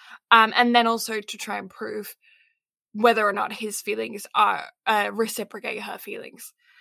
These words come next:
And then, of course, you have a bunch of other characters as well. Um, and it's rated a P G thirteen, which is fine. Again, it's one of those things of, you know, your thirteen-year-old better than, than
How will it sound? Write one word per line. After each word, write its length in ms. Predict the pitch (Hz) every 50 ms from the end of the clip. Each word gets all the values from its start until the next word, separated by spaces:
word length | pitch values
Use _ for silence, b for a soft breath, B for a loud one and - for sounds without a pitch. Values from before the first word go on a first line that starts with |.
| b b b _ _ -
And 200 | 226 220 208 202
then, 140 | 202 202 214
of 80 | 208
course, 200 | - 220 214 -
you 100 | 226 220
have 200 | 220 233 233 226
a 80 | 214 233
bunch 200 | 277 294 277 285
of 60 | 269
other 160 | 349 285 285
characters 440 | 277 - 247 202 214 - 247 233 254
as 140 | 262 247 -
well. 260 | 381 359 254 220 - b b b b b b b b _ _ -
Um, 420 | 254 262 262 269 269 269 269 277 320 _ _ _ -
and 100 | 302 330
it's 140 | 349 320 330
rated 260 | 370 381 381 427 427
a 60 | 427
P 240 | 415 - - 349 302
G 160 | 311 302 294
thirteen, 640 | 285 - 277 - - - 262 240 240 254 285 302 330 - _ _ -
which 520 | 254 240 240 302 277 - - - - - - - _ -
is 260 | 302 311 302 277 -
fine. 680 | - - - - 330 285 262 240 240 247 254 285 302 302 - _ _
Again, 380 | - 269 254 233 277 277 285 285
it's 180 | 294 254 - 277
one 200 | 269 269 269 262
of 120 | 247 233
those 280 | 262 254 254 262 233 -
things 420 | - 254 240 233 226 220 214 - - -
of, 180 | 214 214 202 190
you 280 | 190 196 220 220 220
know, 140 | 208 208 208
your 200 | 202 202 202 202
thirteen-year-old 880 | 202 - 214 - - - - 208 196 202 220 - - - 214 - -
better 320 | - 196 202 - - 208 208
than, 280 | 208 214 214 214 208 B B B B B B B 220 B
than 440 | - 190 190 202 196 190 190 196 202